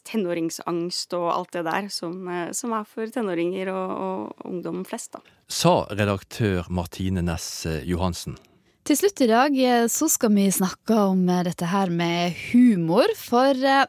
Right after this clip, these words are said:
Speaker 3: når kan en egentlig tulle og tøyse, og når kan en egentlig ikke det?
Speaker 2: Mhm. Ja, har, hvis du har vært i en begravelse, og så har det blitt sagt noe så,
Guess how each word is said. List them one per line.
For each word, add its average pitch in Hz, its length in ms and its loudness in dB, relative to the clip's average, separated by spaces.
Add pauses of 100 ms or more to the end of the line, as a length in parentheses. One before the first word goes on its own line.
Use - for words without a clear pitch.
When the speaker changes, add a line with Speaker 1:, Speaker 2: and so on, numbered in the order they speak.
Speaker 3:
når 240 500 6 (220)
kan 370 420 0
en 240 140 0
egentlig 262 420 4
tulle 262 380 6
og 262 60 -2
tøyse, 240 760 2
og 202 180 2
når 185 380 2
kan 185 260 0
en 170 200 -2
egentlig 180 420 0
ikke - 180 -2
det? 175 120 -4 (180)
Speaker 2:
Mhm. 120 400 0 (600)
Ja, 143 340 4 (160)
har, 165 260 2
hvis 180 240 -4
du 240 120 -4
har 214 100 -2
vært - 180 -4
i 170 40 4
en 135 60 2
begravelse, 131 640 2 (120)
og 139 80 -2
så 170 400 -2
har 139 200 2
det 131 120 0
blitt 123 160 -2
sagt - 340 -2
noe 120 240 0
så, 123 220 -4